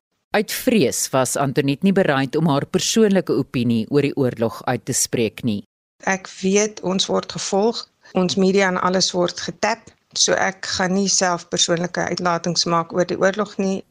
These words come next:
Speaker 1: Inwoners van Belarus is bekommer dat die oorlog kan oorspoel na hulle land toe.
Speaker 2: Hulle is baie, baie bang dat dit gaan oorwaai hiernatoe. Hulle weet eintlik dat dit gaan.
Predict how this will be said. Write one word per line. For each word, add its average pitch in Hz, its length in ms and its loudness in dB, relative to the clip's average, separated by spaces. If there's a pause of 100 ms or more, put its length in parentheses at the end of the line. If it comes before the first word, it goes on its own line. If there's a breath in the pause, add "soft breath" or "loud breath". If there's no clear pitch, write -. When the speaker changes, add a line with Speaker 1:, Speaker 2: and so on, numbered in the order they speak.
(140)
Speaker 1:
Inwoners 190 600 2
van 151 200 0
Belarus 123 600 2
is 170 200 0
bekommer 185 640 2
dat 120 140 2
die 131 120 -6
oorlog 165 400 2
kan 165 240 0
oorspoel 143 680 0
na 117 180 0
hulle 113 200 0
land 104 320 -4
toe. 101 240 -2 (200)
Speaker 2:
Hulle 180 320 -2
is 180 280 -2 (100)
baie, 170 440 0
baie 170 400 0
bang 165 380 -2
dat 180 120 -2
dit 175 160 -2
gaan 160 220 -2
oorwaai 170 640 -2
hiernatoe. 190 560 0
Hulle 185 240 2
weet 185 420 2
eintlik 180 380 -2
dat 170 140 -2
dit 165 160 -4
gaan. 208 400 0